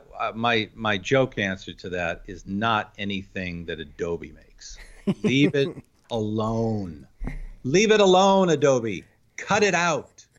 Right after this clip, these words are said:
Speaker 1: Quit changing the names of things I've been doing on these programs since nineteen eighty-four.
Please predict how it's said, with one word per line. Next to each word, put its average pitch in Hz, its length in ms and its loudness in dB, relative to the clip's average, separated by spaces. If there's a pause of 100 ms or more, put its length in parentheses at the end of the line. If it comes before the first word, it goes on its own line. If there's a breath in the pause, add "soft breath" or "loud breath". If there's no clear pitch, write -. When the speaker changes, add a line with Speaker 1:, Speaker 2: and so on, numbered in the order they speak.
(200)
Speaker 1:
Quit 196 360 2
changing 202 540 -2
the 190 100 0
names 190 420 0
of 190 160 4
things 175 400 0
I've 151 200 -2
been 185 200 0
doing 196 420 4
on 180 320 -2
these 180 200 -2
programs 151 1000 2
since 151 380 -2
nineteen 185 580 -2
eighty-four. 180 880 2